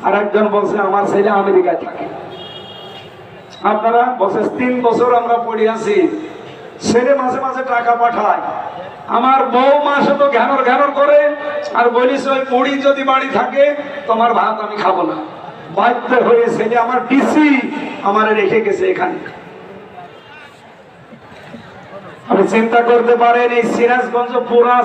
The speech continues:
জেলা ছাড়া একটা ডিসি, সেই ডিসির মা এখন পড়ে আছে বৃদ্ধাশ্রমে, দুই দিন, তিন দিন না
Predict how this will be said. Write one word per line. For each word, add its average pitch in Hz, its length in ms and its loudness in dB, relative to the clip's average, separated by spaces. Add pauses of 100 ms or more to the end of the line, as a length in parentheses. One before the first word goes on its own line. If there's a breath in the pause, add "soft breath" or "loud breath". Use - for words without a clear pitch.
(100)
জেলা 254 280 4 (120)
ছাড়া 269 320 0
একটা 240 320 -2
ডিসি, - 420 -4 (1600)
সেই 214 260 2
ডিসির 247 640 0
মা 247 220 0 (260)
এখন 277 220 2 (120)
পড়ে 277 300 2
আছে 240 260 2 (200)
বৃদ্ধাশ্রমে, 247 840 0
দুই 233 300 -2
দিন, 247 300 -2
তিন 233 240 0
দিন 214 120 0
না 196 160 0